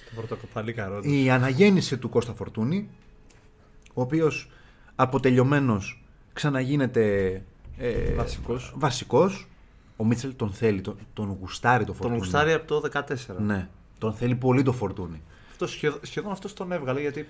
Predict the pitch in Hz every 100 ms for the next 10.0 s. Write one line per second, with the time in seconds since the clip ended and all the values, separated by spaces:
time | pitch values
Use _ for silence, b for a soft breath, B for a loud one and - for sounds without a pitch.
0 | - 151 156 143 139 127 123 131 127 -
1 | - 131 135 127 123 127 120 110 101 -
2 | - b b b b - 101 98 98 131
3 | 135 190 - - - - - 104 123 185
4 | 202 202 - - 143 - 110 92 101 98
5 | - 101 95 92 98 95 - 101 95 156
6 | 175 151 104 101 147 110 101 - 104 101
7 | - - 117 107 - - 165 214 - 151
8 | 165 190 170 180 175 156 143 190 175 170
9 | 156 170 160 - 165 - 143 131 90 87